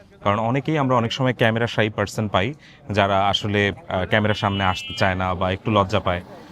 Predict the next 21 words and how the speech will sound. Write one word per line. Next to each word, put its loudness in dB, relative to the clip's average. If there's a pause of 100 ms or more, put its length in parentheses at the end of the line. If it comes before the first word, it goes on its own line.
(200)
So 4
সেই 4
জায়গা 4
থেকে 0
আমি 2
পিয়াস 0
ভাইকে 2
অনেক 2
ধন্যবাদ 2
জানাতে 0
চাই। 0 (480)
যে 2 (100)
ভাইয়া 4
আমাদেরকে 0
এই 0
ভিডিওটা 0
তৈরি 0
করতে -4 (100)
সহযোগিতা 0
করলেন। 0 (480)
আর 4